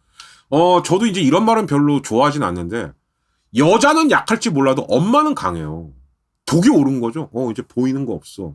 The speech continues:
어, 시아버지 제낄 거야. 그래서 이때서부터 민비의 뭐가 시작된다?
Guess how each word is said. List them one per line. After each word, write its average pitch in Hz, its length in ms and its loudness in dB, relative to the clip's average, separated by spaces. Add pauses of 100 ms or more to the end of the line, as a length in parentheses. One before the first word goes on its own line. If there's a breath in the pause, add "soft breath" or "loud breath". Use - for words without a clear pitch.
(100)
어, 92 240 -8
시아버지 175 460 -4
제낄 147 400 -8
거야. 92 260 -2 (460)
그래서 233 840 2
이때서부터 240 1000 -2 (680)
민비의 208 460 0
뭐가 160 220 0
시작된다? 196 500 -4